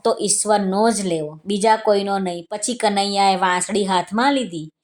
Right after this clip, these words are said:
એ વાંસળી વગાડવા લાગ્યા. ગોવર્ધનનાથ ડોલવા લાગ્યા. આ પ્રમાણે સાત દિવસ સુધી ગોવર્ધન પર્વત નીચે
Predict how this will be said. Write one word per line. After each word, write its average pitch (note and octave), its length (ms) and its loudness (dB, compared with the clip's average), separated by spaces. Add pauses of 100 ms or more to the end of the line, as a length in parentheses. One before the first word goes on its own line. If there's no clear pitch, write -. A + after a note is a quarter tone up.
(280)
એ F#3+ 140 0
વાંસળી F#3+ 420 0
વગાડવા F#3 420 0
લાગ્યા. C#3 400 -10 (600)
ગોવર્ધનનાથ G3 880 0 (240)
ડોલવા F3+ 420 2
લાગ્યા. D#3 440 -4 (680)
આ A3+ 220 -2
પ્રમાણે E3+ 540 -2 (140)
સાત A#3 420 -2
દિવસ A3 400 2 (120)
સુધી F#3+ 500 -2
ગોવર્ધન F#3+ 580 0
પર્વત F#3+ 460 2
નીચે F3+ 520 -4